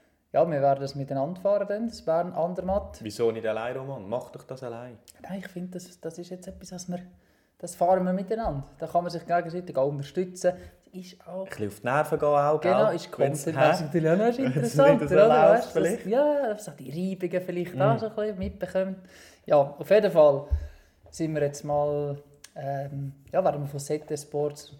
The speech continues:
Speaker 1: Chasing Cancellara, von dem Brand begleitet, ähm, von ihren Partnern in dem Sinne unterstützt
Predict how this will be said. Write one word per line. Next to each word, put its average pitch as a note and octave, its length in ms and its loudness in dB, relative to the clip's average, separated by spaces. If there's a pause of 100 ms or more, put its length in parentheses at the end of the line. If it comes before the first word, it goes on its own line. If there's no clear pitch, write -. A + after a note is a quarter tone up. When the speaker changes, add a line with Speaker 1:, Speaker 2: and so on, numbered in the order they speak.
(180)
Speaker 1:
Chasing C#3+ 400 -8
Cancellara, C#3+ 720 -4
von C#3+ 100 -12
dem C#3 180 -6
Brand C#3+ 480 -2
begleitet, F3 720 -2 (640)
ähm, D3 680 -2 (240)
von - 180 -4
ihren D3 180 -4
Partnern D3+ 540 2
in C#3+ 60 -6
dem D3 160 -2
Sinne D3+ 180 -8
unterstützt D3+ 680 -6